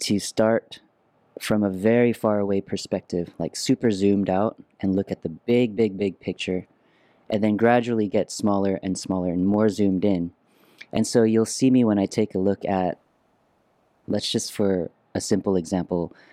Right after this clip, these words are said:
a one-page layout of type and graphics and photos. Like, I'll take a step way, way back and see, okay, overall, how does this feel?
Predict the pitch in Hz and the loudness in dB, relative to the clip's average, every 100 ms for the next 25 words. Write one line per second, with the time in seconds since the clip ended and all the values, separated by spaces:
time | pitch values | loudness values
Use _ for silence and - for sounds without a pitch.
0 | _ _ - - _ _ _ _ _ _ | _ _ -16 -16 _ _ _ _ _ _
1 | 104 98 107 110 101 104 90 104 101 95 | 0 4 4 2 2 2 2 0 2 2
2 | 87 - - - _ _ - - - 95 | 0 -4 -10 -20 _ _ -14 -12 -2 0
3 | 92 87 - - - 95 - 90 87 - | 2 0 -6 -8 -2 -2 -2 -4 -4 -2
4 | 92 87 92 82 - 92 87 - 101 90 | -2 -2 -4 -6 -6 -4 -4 -2 -2 0
5 | 85 - - - - _ _ _ - - | -2 -6 -14 -20 -20 _ _ _ -6 -2
6 | 95 - _ _ _ _ _ _ _ _ | -2 -4 _ _ _ _ _ _ _ _
7 | _ _ _ _ - 117 131 156 113 - | _ _ _ _ 0 2 4 2 2 -2
8 | 127 113 - 101 120 127 131 127 117 110 | 0 0 -2 2 4 6 4 2 0 -2
9 | 98 101 117 156 - _ _ _ _ _ | 0 0 0 -4 -16 _ _ _ _ _
10 | - 104 - 104 104 123 120 113 135 147 | -2 -2 0 2 2 2 4 4 4 4
11 | 127 117 107 95 95 - 143 104 | 4 2 0 -2 -6 0 0 0